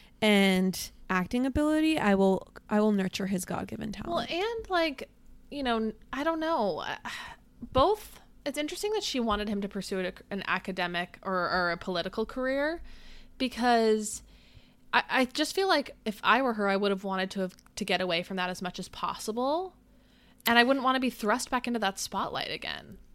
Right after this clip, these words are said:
Speaker 1: Right. Yeah, no, I think that, I think that for, this is what's interesting, and we've kinda talked about. You know, we look at people that are super successful, but they ha-, they have, like,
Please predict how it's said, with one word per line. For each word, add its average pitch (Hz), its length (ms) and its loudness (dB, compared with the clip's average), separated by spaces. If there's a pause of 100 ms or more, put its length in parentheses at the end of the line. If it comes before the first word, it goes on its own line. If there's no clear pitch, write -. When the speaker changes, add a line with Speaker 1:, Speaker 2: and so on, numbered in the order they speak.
(600)
Speaker 1:
Right. 196 320 2
Yeah, 240 340 4
no, 240 260 8
I 226 160 4
think 262 320 -4
that, 226 420 6 (260)
I 269 60 4
think 330 240 2
that 440 160 2
for, - 180 -4
this 220 240 2
is 247 140 -2
what's 220 180 2
interesting, 175 460 -2
and 165 80 -2
we've 170 100 -2
kinda 170 220 -2
talked - 300 -6
about. - 320 -6 (840)
You 269 140 8
know, 247 240 8 (420)
we 233 200 2
look 214 180 8
at 311 80 4
people 370 240 0
that 349 140 4
are 247 100 4
super - 300 2
successful, - 840 0
but - 160 0
they 254 160 2
ha-, - 420 -4
they 254 200 6
have, 247 520 0 (220)
like, 233 220 2